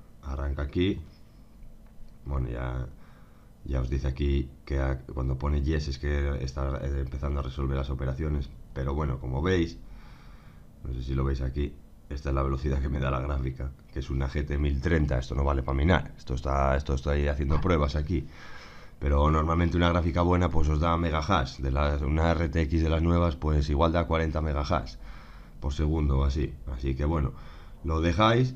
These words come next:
y bueno, una vez que lo tengáis aquí, esto sabéis que empezó a minar ya cuando os pone esto, eh, la velocidad.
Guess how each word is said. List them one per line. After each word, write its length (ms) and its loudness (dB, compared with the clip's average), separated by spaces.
y 140 2
bueno, 220 2
una 180 2
vez 120 -2
que 80 -2
lo 120 2
tengáis 320 0
aquí, 380 -2
esto 180 -4
sabéis 240 2
que 60 -2
empezó 280 0
a 20 4
minar 280 2
ya 120 2
cuando 280 2
os 80 -2
pone 240 -2
esto, 320 -10
eh, 140 -6
la 120 -2
velocidad. 720 0